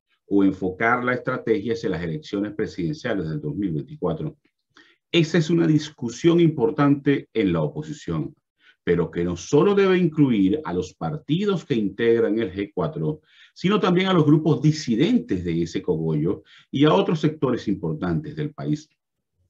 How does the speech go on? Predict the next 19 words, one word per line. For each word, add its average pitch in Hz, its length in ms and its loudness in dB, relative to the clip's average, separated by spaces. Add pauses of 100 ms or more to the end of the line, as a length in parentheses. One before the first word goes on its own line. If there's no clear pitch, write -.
(160)
Es 147 420 4 (220)
una 139 220 4
discusión 113 960 -4
que 80 140 -6
debe 87 240 -2
desarrollarse 98 960 -2 (240)
sin 160 520 2
posiciones 165 580 0
preconcebidas 147 1080 0 (260)
y - 120 -4
sin 98 180 0
fanatismos 87 580 -6
excesivos. 117 640 -4 (460)
¿Por 147 180 2
qué? 202 320 2 (220)
Porque 90 300 0
un 90 120 0
nuevo 143 460 6
fracaso 135 800 -4